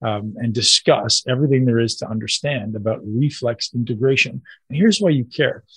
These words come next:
If you're someone who ultimately wants to perform at a high level, if you're someone who ultimately maybe feels like you're tight,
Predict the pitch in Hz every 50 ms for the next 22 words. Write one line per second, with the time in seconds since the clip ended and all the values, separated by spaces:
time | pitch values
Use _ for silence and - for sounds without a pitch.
0 | _ _ - 131 - 185 196 - - - 220 208 202 180 143 151 156 151 - 131
1 | 151 151 - 147 139 127 123 127 123 - - 120 - 127 113 - - 127 113 113
2 | 113 104 92 110 117 110 64 64 64 127 123 117 113 - 147 - - - 185 190
3 | 185 175 - 139 147 147 - 156 135 127 139 165 175 196 170 - - - 160 165
4 | 156 143 160 156 - 151 127 - - - 165 175 170 -